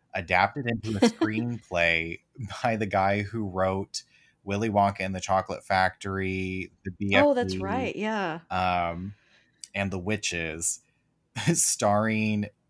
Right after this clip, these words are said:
Speaker 1: Dick Van Dyke, Benny Hill. <laughs> You know, like, just
Speaker 2: <laughs>
Speaker 1: the, the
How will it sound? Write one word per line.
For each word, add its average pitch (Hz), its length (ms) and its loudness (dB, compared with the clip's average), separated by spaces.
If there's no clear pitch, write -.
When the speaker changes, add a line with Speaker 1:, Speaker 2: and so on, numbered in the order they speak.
Speaker 1:
Dick 104 260 -4
Van 101 300 2
Dyke, 87 560 0
Benny 95 460 -2
Hill. 92 600 -8
<laughs> - 40 -4
You 160 140 -2
know, 147 180 2
like, 143 340 0
just 135 240 4
Speaker 2:
<laughs> 254 180 -6
Speaker 1:
the, 117 280 0
the 110 100 -6